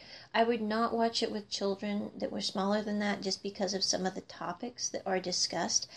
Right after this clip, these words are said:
But I think it gives an excellent example of, yeah, everyone has the capability to do the wrong thing, but they can choose to do the right thing. And they can sit there on the very precipice of doing the wrong thing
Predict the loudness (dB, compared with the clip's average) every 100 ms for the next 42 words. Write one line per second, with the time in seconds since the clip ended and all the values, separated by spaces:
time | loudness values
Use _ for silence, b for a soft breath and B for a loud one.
0 | B B -2 -2 0 0 0 2 4 4
1 | 2 -2 -12 -12 -8 -4 0 2 2 0
2 | -2 0 2 2 0 -4 -4 B B B
3 | 2 4 4 0 -8 -2 0 2 2 0
4 | -8 _ _ -10 -2 -2 0 2 2 0
5 | -4 -4 -8 -6 -4 0 0 0 -4 -6
6 | 0 2 2 0 2 2 2 0 -2 0
7 | -2 -4 b b b _ -20 -10 -2 0
8 | 0 -4 _ _ _ 2 6 6 2 -2
9 | 0 2 2 2 2 2 4 2 0 -2
10 | -6 -8 _ -10 -8 -2 0 0 0 0
11 | 0 -2 -2 2 4 2 0 0 0 -2
12 | -4 -4 0 0 0 2 0 0 -8 -6
13 | -6 -8 -10 -4 -4 -4 -4 0 2 2
14 | 0 0 0 -2 -4 -4 -4